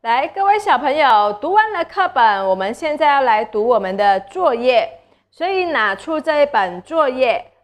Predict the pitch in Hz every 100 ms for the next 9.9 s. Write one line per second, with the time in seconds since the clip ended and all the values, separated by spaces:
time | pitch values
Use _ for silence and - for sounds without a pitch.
0 | _ 220 294 - 403 466 - - 220 220
1 | 240 220 226 - 254 220 196 - 277 233
2 | 226 240 202 - _ _ _ _ 208 240
3 | 381 539 262 202 190 233 277 226 202 196
4 | 240 233 - 156 113 - _ _ _ -
5 | 220 208 214 339 403 - 466 349 226 214
6 | 240 277 269 277 277 285 285 269 220 202
7 | 226 320 254 226 285 285 349 254 254 269
8 | 349 392 480 349 262 294 262 254 262 294
9 | - 285 262 226 220 240 254 254 262